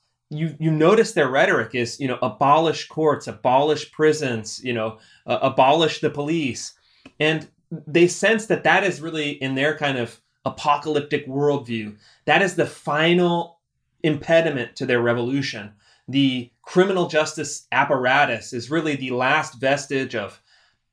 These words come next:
historical oppression in these cities. And it just,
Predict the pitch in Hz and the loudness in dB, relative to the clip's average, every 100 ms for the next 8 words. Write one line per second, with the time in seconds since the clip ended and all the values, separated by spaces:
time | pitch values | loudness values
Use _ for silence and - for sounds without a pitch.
0 | - 127 139 - 156 156 156 139 120 127 | -12 -6 -6 0 2 2 0 -2 -2 0
1 | 135 - 135 127 _ _ - 156 170 160 | 0 0 -8 -8 _ _ -2 2 4 2
2 | 143 - 170 170 120 131 135 - - 151 | -2 -2 2 2 2 -4 -6 -4 -4 -4
3 | - | -4